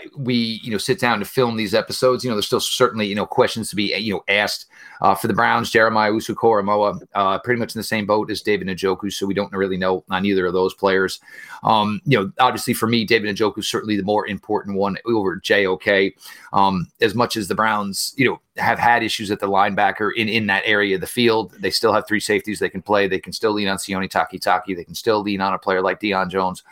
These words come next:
Um, but for me, I don't, you know, the Browns need to go two and one over these next three games, 'cause the goal would obviously wanna be to get five and six. Do you, when you're trying to go through something like that, obviously you want to start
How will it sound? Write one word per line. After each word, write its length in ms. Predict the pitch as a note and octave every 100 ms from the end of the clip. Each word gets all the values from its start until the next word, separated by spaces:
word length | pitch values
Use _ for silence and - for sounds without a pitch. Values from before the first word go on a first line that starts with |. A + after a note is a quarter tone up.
| - - - -
Um, 320 | - A#2 A#2 -
but 260 | E3+ E3+ F3
for 140 | E3+
me, 340 | F3 A#3+ G#3+ - - _ - - - - -
I 80 | F3+
don't, 180 | G3
you 120 | - F3+
know, 180 | D3+ - - E3+
the 80 |
Browns 280 | D#3 A3 A3
need 120 | G3+
to 80 | E3+
go 100 | E3+
two 360 | - - G#3 F3
and 120 | D3
one 160 | B2 G2+
over 180 | A#2+
these 220 | A2+ A2 A#2+
next 320 | A2 - -
three 180 | A2 G#2+
games, 400 | G2+ E2 D2 -
'cause 220 | A#2+ G2+
the 80 | C3
goal 140 | - - - - - - -
would 160 | B2+
obviously 400 | - B2 A#2+ -
wanna 220 | A2 A2+ A2+
be 180 | G#2+
to 160 | G2+ A#2
get 180 | G#2 G#2+
five 360 | - G#2 G#2+
and 120 | F#2+ F#2
six. 440 | - C#2+ - - - - - - - -
Do 160 | A#2+
you, 400 | D#3 D3 C#3+ C#3
when 180 | A#2+ D#3
you're 140 | C3+ B2+
trying 420 | - G3 A3 F#3
to 120 | -
go 260 | D3 D#3+ C#3+
through 420 | - C3+ A#2 G#2
something 360 | - C#3+ C#3 C3
like 200 | A#2+ -
that, 220 | A#2 A#2+
obviously 380 | C#3 D3+ D#3+ -
you 160 | D3 C#3+
want 240 | D3+ C#3+
to 160 | - B2+
start 640 | - - - E3 E3 -